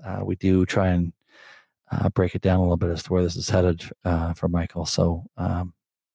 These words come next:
that's the, that's the very opening. Along with my, uh, quick mea culpa for last week's, uh, borderline debacle on me picking the, uh, playoff teams.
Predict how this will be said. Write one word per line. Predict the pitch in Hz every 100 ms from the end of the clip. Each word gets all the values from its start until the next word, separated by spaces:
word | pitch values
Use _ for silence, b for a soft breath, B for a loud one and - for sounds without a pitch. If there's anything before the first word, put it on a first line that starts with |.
| _ _
that's | 95 95 -
the, | 90 90
that's | 92 -
the | 92
very | 95 90
opening. | 92 95 85 - B B B
Along | 113 120 127
with | 113
my, | 110 104 104
uh, | 101 95
quick | 95 143 -
mea | 123 107
culpa | - 95 110 131 _ _ _ _ -
for | 101 90 90
last | - 90 87
week's, | 95 90 - - - - -
uh, | 87 85 87 87 87 _ _
borderline | 104 101 101 92
debacle | 90 87 85 92 101 110 _ _
on | - 92 87 85 - -
me | 92 87
picking | 104 - 87
the, | 85 85 87
uh, | 87
playoff | - 92 85
teams. | - 85 104